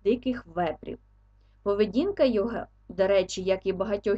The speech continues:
інших великих лісових звірів, буває непередбачуваною, агресивною.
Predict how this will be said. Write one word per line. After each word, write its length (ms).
інших 420
великих 480
лісових 640
звірів, 540
буває 400
непередбачуваною, 1300
агресивною. 840